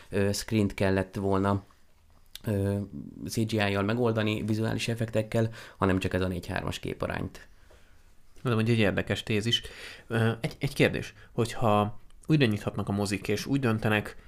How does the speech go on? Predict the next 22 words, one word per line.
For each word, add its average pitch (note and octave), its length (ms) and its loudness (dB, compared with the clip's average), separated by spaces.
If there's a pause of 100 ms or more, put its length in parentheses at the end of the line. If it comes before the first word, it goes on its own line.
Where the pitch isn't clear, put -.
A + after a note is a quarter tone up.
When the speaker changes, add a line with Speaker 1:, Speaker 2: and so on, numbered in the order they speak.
(240)
Speaker 2:
bár, A2+ 260 0 (140)
bár B2+ 180 0
nem, C#3 180 2
nem C#3 160 0
fognak, A#2 280 -2
mert A#2 160 -2
már A#2 140 4
az A#2 120 4
H A2+ 160 0
B A#2 40 -2
O A2 120 0
Go-nál G#2+ 280 0
vannak G#2 260 -4
a G#2+ 40 -6
forgalmazási G#2 720 0
jogok, G#2+ 200 -4
de C3 100 2
ha C3 60 4
véletlenül A2+ 440 4
lenne G#2+ 240 2
rá F#2+ 140 4
lehetőség, G2 640 0